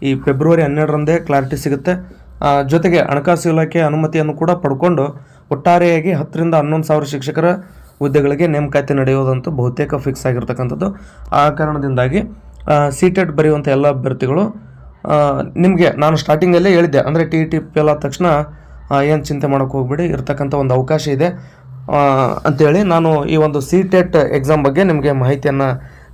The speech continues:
ನೀಡಿದ್ದೆ. ಹಲವಾರು ಜನ ಆಗ, ಆ, ತಾವು ಕಾಮೆಂಟ್ ಮಾಡೋದ್ರ ಮೂಲಕ ಹಲವಾರು ಮಾಹಿತಿಯನ್ನು ನನ್ನಿಂದ ಪಡ್ಕೊಂಡಿದ್ರೆ, ಈಗಲೂ ಕೂಡ,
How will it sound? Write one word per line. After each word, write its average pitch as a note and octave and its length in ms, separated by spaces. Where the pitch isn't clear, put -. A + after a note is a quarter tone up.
ನೀಡಿದ್ದೆ. C#3+ 300
ಹಲವಾರು C#3+ 260
ಜನ C#3+ 160
ಆಗ, C3+ 260
ಆ, C#3 140
ತಾವು C3+ 220
ಕಾಮೆಂಟ್ C#3+ 340
ಮಾಡೋದ್ರ C3+ 300
ಮೂಲಕ C3+ 320
ಹಲವಾರು D3 340
ಮಾಹಿತಿಯನ್ನು C3+ 500
ನನ್ನಿಂದ C3 280
ಪಡ್ಕೊಂಡಿದ್ರೆ, B2+ 880
ಈಗಲೂ F#3+ 260
ಕೂಡ, F3+ 200